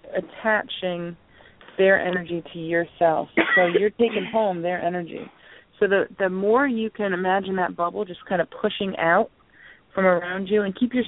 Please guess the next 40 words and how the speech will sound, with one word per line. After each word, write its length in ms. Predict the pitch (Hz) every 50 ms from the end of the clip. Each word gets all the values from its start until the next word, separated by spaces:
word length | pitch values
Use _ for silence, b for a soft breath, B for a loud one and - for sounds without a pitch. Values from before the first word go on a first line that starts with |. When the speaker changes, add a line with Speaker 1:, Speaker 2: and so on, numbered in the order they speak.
| - - -
Speaker 1:
keeping 220 | 262 240 254 247
yourself 340 | 240 226 214 - 214 214 208 - - _
safe. 200 | 202 202 202 185 -
You've 140 | - 170 -
got 160 | - 175 170
a, 160 | 170 165 - 175
the 100 | 175 170 165
white 320 | 165 175 180 190 202 -
light, 220 | - 185 180 175
a 40 | 180
bubble 540 | 165 156 175 175 175 175 175 175 175 180 - - _ - - _ _ B B B B B B B _
all 240 | - 170 170 180 190
around 420 | 185 175 175 175 175 180 180 165 156
you, 200 | 151 - 82 85 - B B B B B B B B B _ -
and 300 | - 170 170 165 165 - -
keeping 240 | - 202 - 208 202
yourself 360 | 190 180 - - 190 190 180 - - -
safe. 220 | - 180 175 165 - -
The 80 | 175
more 200 | 180 180 190 208
you 100 | 233 233
can 120 | - - 202
imagine 360 | 185 185 185 190 185 185 185
that 200 | 175 170 170 170
energy 200 | 175 165 170 165 - -
pushing 320 | - 185 - - 180 - -
out 200 | - 165 175 185
and 100 | - 180
pushing 280 | - 185 180 - 185 170
away 240 | 170 170 170 - -
any 160 | 160 175 185
negativity, 640 | 180 175 170 170 - - - 185 180 190 208 220 226 233 B B B B B B _ -
the 60 | 185
Speaker 2:
Mm-hmm. 160 | 180 170 170
Speaker 1:
less 180 | 175 175 190 190 - -
you'll 120 | 190 180 175
take 220 | _ - 165 - -
home 220 | - 175 180 175
with 120 | 170 160 - -
you. 260 | 202 180 160 160